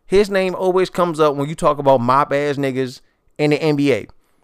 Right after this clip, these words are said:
Even though the N B A is filled with mop ass niggas that's playing today and is, and, and has had mop ass niggas that have been in the league that you don't even fucking even remember even got drafted, right?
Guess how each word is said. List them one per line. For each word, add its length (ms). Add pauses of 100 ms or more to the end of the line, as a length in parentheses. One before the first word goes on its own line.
(340)
Even 480
though 320
the 180
N 140
B 160
A 60
is 280
filled 480
with 400
mop 380
ass 220
niggas 180
that's 160
playing 300
today 440 (480)
and 180
is, 280 (100)
and, 200
and 200
has 220
had 600 (460)
mop 360
ass 280
niggas 460 (340)
that 200
have 180
been 140
in 100
the 80
league 400 (220)
that 180
you 120
don't 420
even 260
fucking 460
even 240
remember 400
even 260
got 240
drafted, 500
right? 240